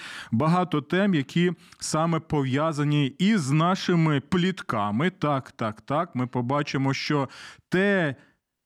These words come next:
що нам так до вподоби, як людських істот, а ми знаємо, що людські істоти хліба дай не поїсти,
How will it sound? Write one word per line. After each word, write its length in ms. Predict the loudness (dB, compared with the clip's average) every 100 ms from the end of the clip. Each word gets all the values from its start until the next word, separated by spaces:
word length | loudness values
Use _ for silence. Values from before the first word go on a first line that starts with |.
| _ _ -6
що 180 | 0 4
нам 180 | 4 2
так 320 | 0 0 0
до 180 | 0 0
вподоби, 1000 | 0 -2 -2 2 2 2 0 0 0 0
як 380 | 0 -2 -2 -2
людських 680 | 0 0 -4 0 0 0
істот, 680 | -4 -4 -6 0 0 0 -2
а 80 | -2
ми 160 | 0
знаємо, 460 | 0 0 0 0 -2
що 300 | -2 -2 0
людські 360 | -2 -4 0 0
істоти 680 | 0 0 0 0 0 0 0 -8 -14 -14 -16 -4
хліба 840 | 0 2 4 2 2 2 2 0
дай 360 | 0 0 2 2
не 160 | 0 0
поїсти, 640 | 0 2 0 -2 -2 0